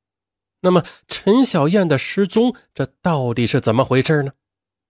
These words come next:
陈小燕在打卖场和两个女同学一起做作业，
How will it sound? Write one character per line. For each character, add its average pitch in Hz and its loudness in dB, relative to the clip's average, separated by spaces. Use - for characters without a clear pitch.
陈 269 2
小 117 2
燕 135 2
在 143 0
打 98 2
卖 127 2
场 90 -2
和 - -4
两 90 0
个 113 0
女 95 0
同 101 -4
学 92 -4
一 113 -6
起 95 -6
做 90 -4
作 90 -4
业， 92 -8